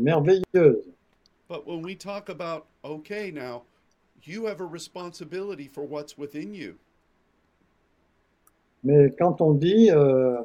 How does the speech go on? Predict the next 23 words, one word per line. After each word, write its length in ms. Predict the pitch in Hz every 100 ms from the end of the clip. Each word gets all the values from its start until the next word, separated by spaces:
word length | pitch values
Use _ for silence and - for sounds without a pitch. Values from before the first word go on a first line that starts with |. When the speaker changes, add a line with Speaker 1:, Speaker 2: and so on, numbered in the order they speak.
| 120
Speaker 1:
mais 300 | 143 156 135 -
il 120 | 135
y 80 | 147
a 60 | 143
une 160 | 139
responsabilité 1300 | 131 180 - 180 151 156 143 139 143 143 - 190 220 220 _ _ _ _ -
pour, 380 | 180 185 156
euh, 80 | 131
ce 180 | 113 -
qui 160 | - 170
est 180 | 170
en 100 | 180 151
vous. 280 | 151 147 - _ _ _ _ _ _ _ _ _ _ _
Speaker 2:
I've 220 | 110 135 151
heard 180 | 156
some 220 | 151 156 147
people 300 | 151 - 143
say, 220 | 143 131
"Oh, 420 | 131 160 151 139
that's 320 | 143 151 -
too 200 | - 165
much 260 | 151 135 -
work." 300 | 117 101